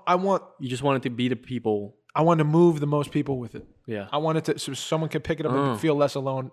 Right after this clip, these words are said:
Speaker 1: 'cause they could physically pick it up
Speaker 2: Yes.
Speaker 1: and read it.
Speaker 2: Yeah, so let's think, like, is that the best way for you
Speaker 1: No.
Speaker 2: to reach the most people?
Speaker 1: No.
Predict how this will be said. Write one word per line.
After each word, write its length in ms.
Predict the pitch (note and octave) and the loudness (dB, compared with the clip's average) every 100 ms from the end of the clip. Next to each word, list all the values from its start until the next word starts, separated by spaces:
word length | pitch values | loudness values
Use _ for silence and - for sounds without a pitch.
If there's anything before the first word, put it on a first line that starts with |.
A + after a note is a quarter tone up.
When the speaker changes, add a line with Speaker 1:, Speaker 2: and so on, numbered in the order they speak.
| - | -6
Speaker 1:
'cause 180 | D3 B2 | -6 -4
they 120 | A#2+ | -6
could 260 | - A#2+ - | -6 -12 -4
physically 400 | D#3+ B2+ C3+ B2+ | -4 -4 -8 -8
pick 220 | C3+ B2+ | -10 -10
it 80 | B2 | -10
up 220 | - _ | -12 _
Speaker 2:
Yes. 420 | - G#2 G#2 - _ _ _ | -8 -8 -8 -18 _ _ _
Speaker 1:
and 120 | C3+ | -10
read 160 | B2+ A#2 | -8 -10
it. 120 | - _ _ _ _ _ _ _ | -12 _ _ _ _ _ _ _
Speaker 2:
Yeah, 200 | - C3+ D3 | -2 0 2
so 140 | D3+ | 0
let's 360 | C#3+ D3 C3+ - | 0 -2 -4 -2
think, 180 | D3+ C3 | -4 -2
like, 160 | B2+ | -4
is 100 | A2+ | -2
that 180 | A2+ A2 | -2 -4
the 60 | A2+ | -2
best 360 | A#2 A2 - | -2 -2 -10
way 320 | - A#2 A2+ | -8 -2 0
for 260 | A2+ - A#2+ | -2 -4 -4
you 120 | A2 | -2
Speaker 1:
No. 60 | B3 | 0
Speaker 2:
to 40 | |
reach 200 | C#3+ A#2+ | 0 -2
the 80 | - | -4
most 180 | A#2+ A2 | -6 -4
people? 260 | D3 D3 D#3+ | -8 -6 -4
Speaker 1:
No. 200 | D#3+ | -4